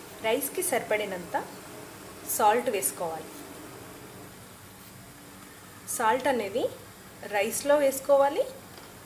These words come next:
అలాగే చికెన్లో కూడా వేసుకోవాలి. దీని దానికి సపరేట్గా సాల్ట్ వేసుకోవాలి.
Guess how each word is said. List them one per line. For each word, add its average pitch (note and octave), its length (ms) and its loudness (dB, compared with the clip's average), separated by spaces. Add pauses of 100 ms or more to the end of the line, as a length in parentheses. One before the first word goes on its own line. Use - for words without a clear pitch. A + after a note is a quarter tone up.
(280)
అలాగే G#3 420 0 (120)
చికెన్లో B3+ 340 4
కూడా A#3+ 180 2
వేసుకోవాలి. F3+ 420 -4
దీని A#3 280 2
దానికి A3+ 300 0
సపరేట్గా A#3+ 600 2 (320)
సాల్ట్ G3+ 240 4
వేసుకోవాలి. G3 560 -2